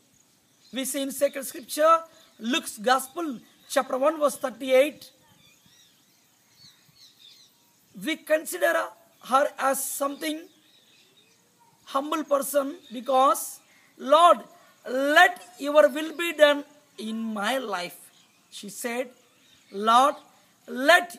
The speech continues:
your will be done in my life. Be it done to me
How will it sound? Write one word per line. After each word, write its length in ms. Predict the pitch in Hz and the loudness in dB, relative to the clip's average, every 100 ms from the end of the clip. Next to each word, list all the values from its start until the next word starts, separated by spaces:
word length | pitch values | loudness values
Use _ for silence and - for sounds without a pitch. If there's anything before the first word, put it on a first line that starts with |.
| - | -16
your 400 | 220 269 320 302 | -10 2 4 4
will 320 | 220 185 285 | 2 -8 -8
be 240 | 311 359 349 | -6 -6 -6
done 500 | 262 302 320 226 170 _ _ _ _ | 2 2 2 -6 -12 _ _ _ _
in 260 | - 190 185 | -20 -14 -10
my 220 | 190 208 | -8 -8
life. 320 | 226 208 185 - - _ _ _ - - 196 170 | -8 -10 -10 -14 -20 _ _ _ -20 -20 -20 -6
Be 100 | 311 359 392 | -4 0 0
it 100 | 277 - _ _ - 170 | -2 -10 _ _ -20 -6
done 160 | 269 320 | -4 -4
to 120 | 349 | -8
me 360 | 330 349 330 254 | -8 -6 -6 -6